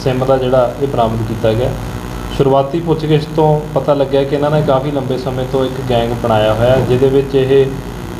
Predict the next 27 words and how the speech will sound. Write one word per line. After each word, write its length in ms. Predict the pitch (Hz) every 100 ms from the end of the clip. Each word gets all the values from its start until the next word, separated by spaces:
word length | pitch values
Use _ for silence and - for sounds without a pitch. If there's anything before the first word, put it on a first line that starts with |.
| -
ਸ਼ਰਾਬ 340 | - 127 127
ਦੇ 100 | 135
ਠੇਕਿਆਂ, 520 | 135 123 123 127 131 127
ਪੈਟਰੋਲ 420 | 127 123 123 123 123
ਪੰਪਾਂ 640 | 123 123 123 123 - -
ਅਤੇ 280 | 139 151 147
ਹੋਰ 220 | 135 143
ਆਉਣ 280 | 143 131 131
ਜਾਣ 200 | 131 135
ਵਾਲੇ 260 | 131 131 131
ਰਾਹਗੀਰਾਂ 480 | 127 143 139 131 127
ਤੋਂ 220 | 127 113 - - - - - - - - -
ਚੋਰੀ 340 | 143 151 156
ਅਤੇ 180 | 151 151
ਲੁੱਟ 300 | 139 139 131
ਖੋਹ 140 | 147
ਦੀਆਂ 200 | 147 143
ਵਾਰਦਾਤਾਂ 520 | 131 120 120 123 131
ਨੂੰ 140 | 131 131
ਅੰਜਾਮ 340 | 123 120 117
ਦੇ 120 | 110
ਰਹੇ 160 | 104 107 -
ਸੀ, 80 | - - - - - - - - -
ਜੋ 380 | 143 156 156 156 - - - - 151 107
ਹਾਲ 220 | 139 147
ਹੀ 160 | 156 170
ਵਿੱਚ 380 | 151 - 123